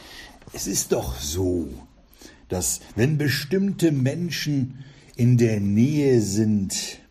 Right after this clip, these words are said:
dann kommt kein Streit auf. Ja, dann reißt man sich zusammen. Aber wehe, wenn dieser eine, der da Frieden stiftet, weg ist,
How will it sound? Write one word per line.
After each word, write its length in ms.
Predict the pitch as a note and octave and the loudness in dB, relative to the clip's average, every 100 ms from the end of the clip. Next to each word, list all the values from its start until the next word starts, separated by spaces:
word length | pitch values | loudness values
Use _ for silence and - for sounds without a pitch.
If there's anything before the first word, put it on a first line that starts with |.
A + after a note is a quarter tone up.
| _ - | _ -10
dann 160 | C#3+ | -6
kommt 300 | D3+ F#3+ G3+ | 0 0 0
kein 320 | - B2 G2 D2+ | -2 -2 0 -4
Streit 600 | - - F#2 F#2 E2 - | -8 -6 -2 -2 -4 -8
auf. 280 | D#2 C#2+ - - _ _ _ _ _ _ - | -12 -12 -18 -20 _ _ _ _ _ _ -8
Ja, 120 | - | -2
dann 180 | C#3 A#2+ | 0 0
reißt 440 | G2 A2+ C#3+ - B2 | 0 0 -2 -4 -2
man 220 | B2 B2 | 0 0
sich 220 | B2 - | -2 -8
zusammen. 720 | - B2 G2+ B2 D#3 E3 A#2+ - - _ _ _ _ _ _ _ _ _ | -4 0 0 -2 -4 -8 -10 -14 -20 _ _ _ _ _ _ _ _ _
Aber 440 | - D#2 E2+ D#2+ D2 | -10 -6 -6 -6 -4
wehe, 280 | A2+ F#2+ - - - - - - - | -4 -4 -8 -8 -8 -8 -18 -20 -8
wenn 180 | F#2 F#2 | -2 0
dieser 340 | F#2+ G2+ G#2 | 0 0 0
eine, 400 | A2+ B2 B2 G#2 - - - | 2 4 4 0 -6 -16 -8
der 120 | A2 G#2+ | -2 2
da 160 | G#2+ | 2
Frieden 580 | - - A2+ E3 D3+ C3+ | 0 0 2 2 0 -2
stiftet, 640 | A#2+ B2 B2+ - A2+ E2 | -2 0 0 0 -2 -2
weg 200 | G2+ C#3+ | -4 -6
ist, 380 | G#2 F2 - - | -10 -14 -16 -20